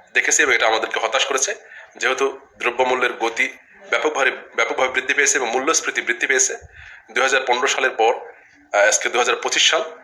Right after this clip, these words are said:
এখনো পর্যন্ত সরকারি কর্মকর্তা কর্মচারীদের জন্য স-, আহ, কোনো ধরনের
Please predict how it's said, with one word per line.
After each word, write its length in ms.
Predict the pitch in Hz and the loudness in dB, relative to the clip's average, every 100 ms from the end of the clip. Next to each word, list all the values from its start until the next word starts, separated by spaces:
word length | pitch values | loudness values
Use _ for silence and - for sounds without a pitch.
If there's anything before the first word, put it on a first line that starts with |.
| - - | -20 -2
এখনো 220 | 127 160 | 0 2
পর্যন্ত 280 | 151 127 127 | 0 -2 -2
সরকারি 320 | - 117 117 | 0 0 0
কর্মকর্তা 420 | 113 117 117 117 | 2 0 0 -2
কর্মচারীদের 800 | 120 113 110 113 113 113 - - - - | 0 0 0 0 0 -2 -4 -16 -18 -8
জন্য 200 | 110 107 | -2 0
স-, 100 | - - - - | -2 -6 -20 -2
আহ, 180 | 110 110 | 2 4
কোনো 160 | 123 151 | 2 2
ধরনের 520 | 151 131 107 - - | 2 2 0 -4 -18